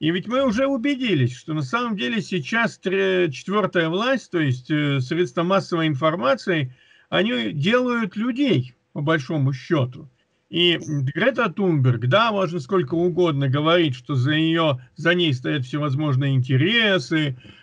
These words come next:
там кого угодно называют. Но факт фактом о том, что она действительно раскручена, её знают, и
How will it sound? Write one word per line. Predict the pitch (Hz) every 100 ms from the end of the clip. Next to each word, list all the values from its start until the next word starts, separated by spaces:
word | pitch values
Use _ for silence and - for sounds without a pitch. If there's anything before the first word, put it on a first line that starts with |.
| _ -
там | 175 160
кого | 135 185 196
угодно | 180 151 127
называют. | 127 123 139 135 120 117 120 _ -
Но | 160 135
факт | 214 214 -
фактом | 240 226 143 - 139 131
о | 143
том, | 131 165 147
что | 123 160 165 160 -
она | 160 185
действительно | 165 156 - 143 156 196 208 175
раскручена, | 135 127 - 135 135 127 185 190 208 - _ _ _ -
её | 151 170 185 151
знают, | 120 139 147 139 151 202 240 - _
и | 156 180 175